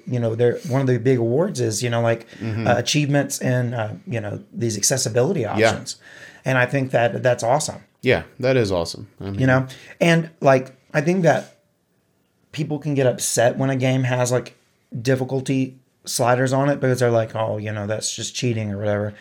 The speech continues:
Speaker 1: But it's not always just, like, making the game easier just so you can, like, say you finished it, you know?
Speaker 2: Yeah,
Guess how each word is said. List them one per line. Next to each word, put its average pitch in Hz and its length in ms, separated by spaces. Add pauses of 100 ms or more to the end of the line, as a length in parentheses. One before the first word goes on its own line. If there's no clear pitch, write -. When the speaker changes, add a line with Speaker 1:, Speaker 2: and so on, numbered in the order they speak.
(380)
Speaker 1:
But 147 240
it's 160 220
not 160 160
always 131 400
just, 120 220
like, 123 220
making 123 300
the 123 80
game 120 220
easier 113 340
just 113 260
so 117 120
you 120 180
can, 120 180
like, 113 220
say 123 180
you 113 120
finished 117 420
it, 113 180
you 127 140
know? 117 140
Speaker 2:
Yeah, 95 280